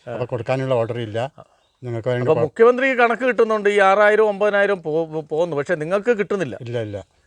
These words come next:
Speaker 1: ഇവിടെ കർഷകനായിട്ട് നിങ്ങൾക്ക് ഇത് വാടകയും കിട്ടുന്നില്ല, വീടും കിട്ടുന്നില്ല, ആ, ദുരന്ത നിവാരണ അതോറിറ്റി മാറി താമസിക്കാനും പറയുന്നു. അങ്ങനെ, ആ, ക-, ആ, വിഷമഘട്ടത്തിലാണോ?
Speaker 2: വിഷമം
Speaker 1: ഇവിടുന്ന്
Speaker 2: ഒരു
Speaker 1: എത്ര വീടുകാർ ഒഴിഞ്ഞു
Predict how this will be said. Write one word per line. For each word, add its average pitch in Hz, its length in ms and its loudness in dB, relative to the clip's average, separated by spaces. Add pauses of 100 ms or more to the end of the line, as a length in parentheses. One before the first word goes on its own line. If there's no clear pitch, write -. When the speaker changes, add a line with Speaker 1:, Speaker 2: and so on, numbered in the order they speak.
(400)
Speaker 1:
ഇവിടെ 151 240 4
കർഷകനായിട്ട് 220 760 2 (100)
നിങ്ങൾക്ക് 214 320 -2 (160)
ഇത് 208 100 2 (140)
വാടകയും 208 380 2
കിട്ടുന്നില്ല, 202 400 -2 (320)
വീടും 196 320 2
കിട്ടുന്നില്ല, 190 440 -4 (380)
ആ, - 20 -4 (480)
ദുരന്ത 165 320 0
നിവാരണ 196 360 2
അതോറിറ്റി 196 280 0 (100)
മാറി 180 180 4 (120)
താമസിക്കാനും 202 640 0
പറയുന്നു. 185 340 0 (460)
അങ്ങനെ, 180 220 -2 (440)
ആ, 160 80 -2 (120)
ക-, 160 260 4 (140)
ആ, 160 40 -2 (120)
വിഷമഘട്ടത്തിലാണോ? 202 680 2 (480)
Speaker 2:
വിഷമം 123 200 -4
Speaker 1:
ഇവിടുന്ന് 139 140 2
Speaker 2:
ഒരു 196 100 2
Speaker 1:
എത്ര 202 140 2 (120)
വീടുകാർ 214 320 6 (100)
ഒഴിഞ്ഞു 196 240 -2